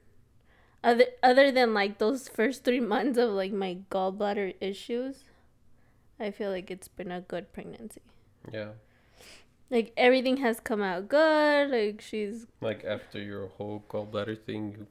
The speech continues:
Speaker 2: we never, we've ne-, we haven't gone to a hospital. Um,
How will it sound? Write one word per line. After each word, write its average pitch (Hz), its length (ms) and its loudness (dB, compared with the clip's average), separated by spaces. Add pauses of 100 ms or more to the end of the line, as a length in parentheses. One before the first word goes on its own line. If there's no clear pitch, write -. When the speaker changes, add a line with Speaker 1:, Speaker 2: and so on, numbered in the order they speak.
Speaker 2:
we 98 100 -10
never, 101 380 -6 (160)
we've 104 220 -12
ne-, 110 160 0
we 98 100 -12
haven't 104 180 -6
gone 95 180 0
to 82 100 -12
a - 40 -12
hospital. 110 720 -4 (1400)
Um, 95 360 -4